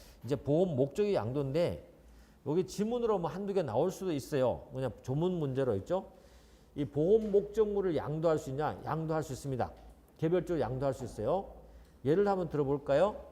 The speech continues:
어, 어떤 건물에 화재 보험이 들었어요. 화재 보험 들고 뭐 화재 보험도 많이 내고 있었어요.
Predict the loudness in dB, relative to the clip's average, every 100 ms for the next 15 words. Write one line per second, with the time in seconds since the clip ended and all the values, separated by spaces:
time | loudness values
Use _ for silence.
0 | -20 -20 -20 -20 -20 -10 -2 2 4 2
1 | 0 -4 -16 -20 -8 -4 0 0 2 2
2 | 2 4 4 2 2 0 2 2 2 0
3 | -2 -2 -2 0 0 0 -2 -8 -20 -20
4 | -20 -20 -16 -4 0 2 2 0 -2 -4
5 | -2 2 0 0 -10 -20 -20 -12 -4 0
6 | 0 -2 -4 -2 -2 0 -2 -2 -2 -2
7 | -2 0 0 -2 -4 -8